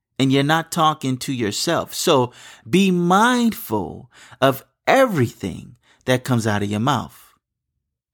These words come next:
Because everything that's coming out of your mouth, it's not for you or directed towards you. It's for someone else. So, for a second, stop thinking about yourself and think about someone else.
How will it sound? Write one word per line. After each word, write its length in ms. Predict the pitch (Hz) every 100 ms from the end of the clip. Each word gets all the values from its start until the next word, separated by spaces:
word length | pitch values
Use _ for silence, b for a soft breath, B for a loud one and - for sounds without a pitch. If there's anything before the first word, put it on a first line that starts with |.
| _ _ -
Because 240 | 143 151
everything 400 | 170 175 180 175
that's 160 | 160 156
coming 240 | - 156
out 160 | 147 131
of 40 |
your 100 | 123
mouth, 460 | 139 196 131 120 - _ _ _ _ -
it's 180 | 127
not 260 | 135 120 101
for 300 | - 175 175
you 340 | 135 135 147 _ _ _ _ -
or 160 | 123
directed 720 | 104 117 110 120 180 185 123 -
towards 460 | 107 98 95 -
you. 220 | 87 87 110 _ _ _ _ _ _ _ _ -
It's 140 | 120 -
for 220 | 120 107
someone 360 | - 101 101
else. 500 | 120 101 - - - _ _ _ _
So, 460 | - 208 220 214 _ _ _ _ _ _
for 180 | - 123
a 60 |
second, 460 | - 156 190 233 226 _ _ _ _
stop 440 | - - 151 156 -
thinking 280 | 180 170 160
about 260 | 151 -
yourself 640 | 120 117 113 127 156 - _ _ _ _ _ _ 120
and 180 | 107
think 200 | 131 127
about 240 | 120 113 110
someone 380 | - 104 98 -
else. 460 | - - - -